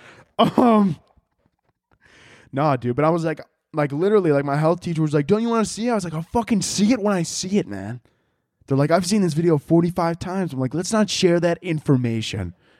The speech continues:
all right? Let's not share that information, you fucking creep. You're a forty-five-year-old man teaching a health class, showing me a live birth. All right, it's already weird enough. Let's not make it weirder. You've seen it forty-five times."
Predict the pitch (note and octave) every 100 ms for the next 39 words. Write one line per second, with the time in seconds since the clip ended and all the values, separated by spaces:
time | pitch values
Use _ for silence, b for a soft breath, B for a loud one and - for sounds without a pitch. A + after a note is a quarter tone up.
0 | b A#2 B2 B2+ D3+ F3 _ _ _ _
1 | _ _ C3+ - E3+ E3 F3+ D3+ D3 C3+
2 | C3 B2+ A#2+ B2 - G2 F2+ - _ _
3 | _ _ _ G#2+ - B2 A#2 G#2 G2 -
4 | A#2+ C3 C#3+ - _ _ - A#2+ - D3+
5 | E3+ D#3 C#3+ B2+ C3+ C3+ C3 B2 D3+ C#3+
6 | C3 A#2+ B2 A#2+ - A2+ A2 D3 C3 C3
7 | A#2+ A2+ A#2 A#2 G2 B2 A2 - _ _
8 | _ _ _ _ A#2 B2+ C#3 E3 D3 D3
9 | C#3+ C3 C3 B2+ A2 C3 - B2+ B2+ A#2+
10 | A2+ A#2+ A2+ G#2 - A2 G#2+ A#2+ A#2 G#2+
11 | G#2+ G#2 G2 G#2 G2+ F#2+ -